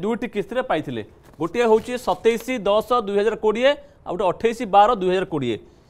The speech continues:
ଏ ଦୁଇଟି ଡାଟା ଆପଣ କ୍ଲିୟରଲି ଦେଖିପାରୁଛନ୍ତି ଯେ ପଞ୍ଚାବନ ହଜାର ଟଙ୍କା ସେ ଗଙ୍ଗାଧର ପାଇଥିଲେ ଆବାସ ଯୋଜନାରେ ଘର ତିଆରି କରିବା ପାଇଁ। ଘର ମଧ୍ୟ ସେ ତିଆରି କରିସାରିଥିଲେ, କିନ୍ତୁ ତହସିଲଦାର ଯାଇ ବୁଲଡୋଜର ଲଗାଇ ସେ ଘରକୁ ଭାଙ୍ଗିଦେଲେ।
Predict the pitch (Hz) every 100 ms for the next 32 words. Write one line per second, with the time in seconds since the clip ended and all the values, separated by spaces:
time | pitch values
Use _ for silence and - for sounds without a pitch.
0 | _ _ - 160 151 262 233 240 254 247
1 | 240 233 196 220 233 233 208 202 208 185
2 | 196 196 233 247 180 - 240 247 220 196
3 | 233 208 175 214 156 - - _ _ -
4 | 208 226 175 165 202 226 175 170 202 190
5 | 160 233 - - 139 156 220 170 180 190
6 | 220 131 156 175 135 110 104 101 101 -
7 | - - 120 190 226 240 254 254 202 202
8 | 175 139 127 107 98 - - _ - 220
9 | 214 196 135 - - _ - 190 - 285
10 | 262 269 247 247 175 220 - - - _
11 | _ - 143 214 262 277 269 247 226 208
12 | - - 185 151 175 180 131 135 123 104